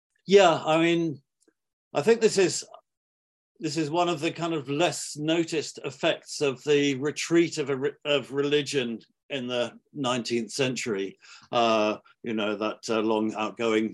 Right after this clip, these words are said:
roar, uh, you know, that we, uh, you know, as, which is a kind of,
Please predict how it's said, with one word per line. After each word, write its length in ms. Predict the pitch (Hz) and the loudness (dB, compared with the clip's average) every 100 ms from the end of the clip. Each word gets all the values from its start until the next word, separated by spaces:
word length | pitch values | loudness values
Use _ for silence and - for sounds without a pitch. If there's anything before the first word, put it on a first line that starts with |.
| - | -6
roar, 520 | 127 131 127 120 113 - _ | 0 2 4 4 4 -2 _
uh, 260 | 135 131 123 - - | -4 -2 -2 -6 -10
you 100 | 135 | -6
know, 140 | 123 | -2
that 140 | 127 | 0
we, 280 | 104 131 - - - - - | 2 2 0 -10 -20 -12 0
uh, 240 | 135 131 - - | 2 2 -2 -6
you 120 | 139 | -2
know, 160 | 123 131 | -2 0
as, 160 | 139 147 | -2 0
which 180 | 135 | -2
is 100 | 135 | -2
a 60 | 120 | -4
kind 200 | 135 123 | -2 -2
of, 120 | 117 | -4